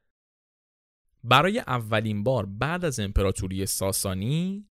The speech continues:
شاه اسماعیل صفوی بود که میاد و تک تک این ایالت‌ها رو می‌گیره و حکومت‌های مستقل رو ور میندازه و یک ایران یک پارچه میسازه. بعد همین شاه اسماعیل که بنیانگذار سلسلهٔ صفویه بوده هم کسی بوده که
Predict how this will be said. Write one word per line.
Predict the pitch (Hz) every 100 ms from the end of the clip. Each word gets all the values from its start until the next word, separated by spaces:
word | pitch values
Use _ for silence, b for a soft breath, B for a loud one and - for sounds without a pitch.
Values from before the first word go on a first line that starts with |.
| _
شاه | - - 127
اسماعیل | 131 - 131 175 208
صفوی | - 123 127 123 143
بود | 107 -
که | 90 85 80
میاد | 90 139 170 120 98
و |
تک | 92 107 104
تک | 135 135
این | 120 131
ایالت‌ها | 123 107 104 101 120
رو | 113
می‌گیره | 101 135 175 185 175
و | 160 160 160 156 143
حکومت‌های | 120 120 110 110 117
مستقل | 110 104 - 101 107
رو | 90 90
ور | 113 147
میندازه | 170 165 156 143 143
و | 135 135 135 127
یک | 120 123 - - -
ایران | - 104 107 127 143
یک | 139 139 139 120 104 -
پارچه | 98 87 - 82
میسازه. | - - 50 50 50 - _ _ _ -
بعد | 139 180
همین | 185 185
شاه | 147 135
اسماعیل | 120 123 123 147
که | 160 127 101 90
بنیانگذار | 95 110 104 101 104 104 101
سلسلهٔ | - 98 104 101
صفویه | - 104 107 101 104 104
بوده | 101 107 175
هم | 185 175 170 170 160
کسی | 151 147 143
بوده | 135 135
که | - 139 135 131 131